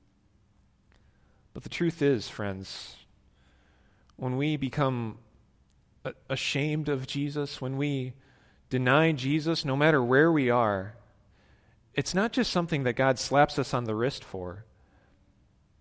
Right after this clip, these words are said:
It's something that kills our faith. It's spiritually devastating. So we need to be careful.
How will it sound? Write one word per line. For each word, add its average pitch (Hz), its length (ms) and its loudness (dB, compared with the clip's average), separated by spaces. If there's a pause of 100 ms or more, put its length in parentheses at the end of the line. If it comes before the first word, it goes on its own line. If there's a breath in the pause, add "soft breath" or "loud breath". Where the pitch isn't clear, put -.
(400)
It's - 140 -4
something 208 320 2
that 120 160 -2
kills 175 380 -4
our 104 100 0
faith. - 600 -4 (1400)
It's - 180 -6
spiritually 139 1040 0 (1040 soft breath)
devastating. 98 840 2 (3500)
So - 160 -10
we 143 80 -2
need 151 160 -4
to 139 60 -8
be 143 100 -8
careful. - 480 -8